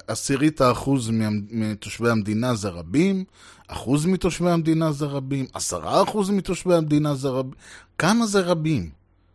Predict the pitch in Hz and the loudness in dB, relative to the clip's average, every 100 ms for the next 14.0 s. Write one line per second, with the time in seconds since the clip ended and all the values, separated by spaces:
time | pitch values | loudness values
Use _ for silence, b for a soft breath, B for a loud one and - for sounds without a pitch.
0 | _ _ b b b b b b b 107 | _ _ b b b b b b b -8
1 | 110 120 117 - 110 117 - 240 220 160 | 0 2 0 -2 -4 -2 0 -2 -2 0
2 | 196 208 202 - 180 175 208 220 - - | 2 0 -2 -2 -2 -2 -2 -6 -8 -6
3 | 123 110 120 120 - 226 226 - 117 107 | -4 -2 -2 -2 -4 -4 -6 -2 0 0
4 | - - 110 - 214 208 113 95 92 98 | -2 -8 -4 0 0 0 -4 -2 -2 -2
5 | 98 - 95 92 92 82 90 - 110 156 | -4 -6 -6 -6 -8 -8 -10 -10 -6 0
6 | 202 - - 156 120 - B B B B | 0 0 4 4 2 -6 B B B B
7 | B - 98 98 117 135 123 123 - 147 | B -6 -4 0 2 2 0 -2 0 2
8 | 117 - _ - 117 135 127 110 - 151 | 0 -4 _ -4 -2 0 0 -2 2 4
9 | 107 - 95 82 85 98 - _ _ _ | 4 0 -6 -6 -6 -8 -12 _ _ _
10 | _ _ _ _ _ _ - 151 208 208 | _ _ _ _ _ _ -6 0 0 0
11 | - _ _ _ _ _ - 127 123 120 | -4 _ _ _ _ _ -4 2 2 2
12 | 156 214 170 - - 143 147 127 117 - | 0 0 -2 -6 -2 2 4 2 -2 0
13 | 123 120 127 151 139 127 123 135 135 | 2 4 4 6 6 6 6 4 4